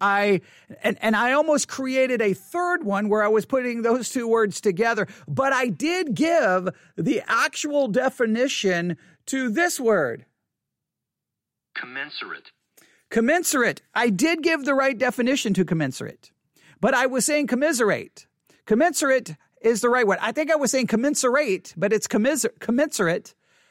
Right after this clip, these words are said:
Speaker 1: and commiserate. I was mixing these two words together, but I was giving the right definition. So let me give you the definition of both words, and then I'll explain what, what, you know what's so sad? What,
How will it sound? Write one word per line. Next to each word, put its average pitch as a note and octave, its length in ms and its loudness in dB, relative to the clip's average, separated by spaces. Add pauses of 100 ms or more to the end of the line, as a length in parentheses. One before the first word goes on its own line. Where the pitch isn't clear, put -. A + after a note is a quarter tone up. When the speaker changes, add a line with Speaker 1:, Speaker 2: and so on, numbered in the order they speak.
(220)
Speaker 1:
and A#3+ 160 -2
commiserate. A3+ 800 0
I A#3+ 180 2
was A#3 260 0
mixing C4 600 2
these C4 200 -4
two C#4 140 -2
words A#3 320 0
together, G3 560 2 (280)
but B3+ 200 2
I B3+ 140 2
was C#4+ 360 0
giving D4 360 -2
the C4+ 100 2
right C4 380 0
definition. A#3 760 0 (180)
So B3 380 0 (160)
let D4 240 2
me F4 100 0
give D4+ 220 0
you D4 100 2
the B3 100 2
definition G#3+ 720 2
of D3+ 360 -2
both G3+ 320 0
words, G3+ 720 -4 (640)
and F#3 160 0
then G#3 160 2
I'll G3+ 200 4
explain F3+ 680 0 (720)
what, B3 240 0
what, B3 220 0
you D4+ 120 2
know E4+ 100 2
what's D#4 220 2
so C4 120 0
sad? G#3+ 560 -2 (500)
What, F#3+ 200 0